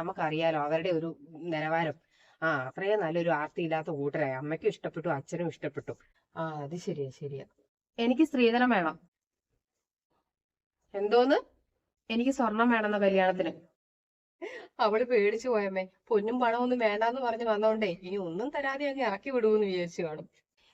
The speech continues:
എന്റെ പൊന്നു മോളെ, അവരിപ്പോ പൊന്നും പണവും ഒന്നും വേണ്ടാന്ന് പറഞ്ഞെന്ന് വിചാരിച്ച് ഞങ്ങൾ അങ്ങനെ ഒന്നും തരാതെ നിന്നെ അങ്ങോട്ട് വിടുവോ? ഏ, അത് കൊള്ളാം. പതിനഞ്ച് പവൻ തികച്ച് തന്നിട്ടേ നിന്നെ വിടുള്ളൂ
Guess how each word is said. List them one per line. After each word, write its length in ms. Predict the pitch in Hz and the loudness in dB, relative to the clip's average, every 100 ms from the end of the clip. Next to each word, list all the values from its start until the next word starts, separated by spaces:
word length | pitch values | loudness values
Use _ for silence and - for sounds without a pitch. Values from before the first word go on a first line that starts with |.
| - | -6
എന്റെ 160 | 202 254 | -2 0
പൊന്നു 240 | 262 214 240 | 2 4 4
മോളെ, 200 | 233 214 220 | 4 6 4
അവരിപ്പോ 300 | 190 220 226 220 | 2 0 0 0
പൊന്നും 240 | 214 214 220 | 2 2 4
പണവും 220 | 214 214 | 6 6
ഒന്നും 140 | 208 214 190 | 4 2 2
വേണ്ടാന്ന് 360 | 185 202 214 208 | 2 2 4 4
പറഞ്ഞെന്ന് 340 | 185 381 403 403 | 2 2 2 2
വിചാരിച്ച് 280 | 196 185 202 | 0 -2 -2
ഞങ്ങൾ 180 | 185 196 | 2 2
അങ്ങനെ 160 | 202 208 180 | 2 0 0
ഒന്നും 200 | 202 233 | 0 4
തരാതെ 280 | 208 196 208 202 | 6 6 4 2
നിന്നെ 200 | 190 202 | 0 0
അങ്ങോട്ട് 260 | 190 190 190 | 0 -2 0
വിടുവോ? 240 | 175 170 139 _ 277 | 2 2 0 _ -2
ഏ, 20 | 453 - _ _ _ - | -2 -2 _ _ _ 4
അത് 120 | 403 349 | 6 6
കൊള്ളാം. 260 | 190 156 139 _ _ _ - | 4 2 -2 _ _ _ 2
പതിനഞ്ച് 480 | 220 220 254 277 285 | 2 4 2 2 4
പവൻ 200 | 208 214 214 | 4 4 2
തികച്ച് 460 | 185 202 220 - 277 | 0 2 0 0 2
തന്നിട്ടേ 340 | 190 180 190 208 | 2 0 2 2
നിന്നെ 160 | 170 165 151 | 2 -2 0
വിടുള്ളൂ 280 | 147 143 | 0 0